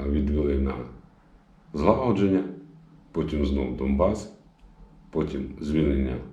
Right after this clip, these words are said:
Харківщини, і знову був Донбас,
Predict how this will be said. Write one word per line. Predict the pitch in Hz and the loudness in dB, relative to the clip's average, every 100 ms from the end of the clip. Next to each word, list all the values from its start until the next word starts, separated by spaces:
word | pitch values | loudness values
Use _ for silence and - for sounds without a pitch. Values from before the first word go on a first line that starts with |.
| - - | -14 2
Харківщини, | 101 104 110 - - 87 80 - - - _ - _ _ _ - - - _ - - _ - - - | 4 4 0 -6 -4 -4 -4 -8 -18 -20 _ -20 _ _ _ -20 -20 -20 _ -20 -20 _ -20 -20 -8
і | 90 | -2
знову | 71 76 69 | 0 2 0
був | 67 64 | -2 -4
Донбас, | 65 67 85 107 - | -4 0 2 2 -2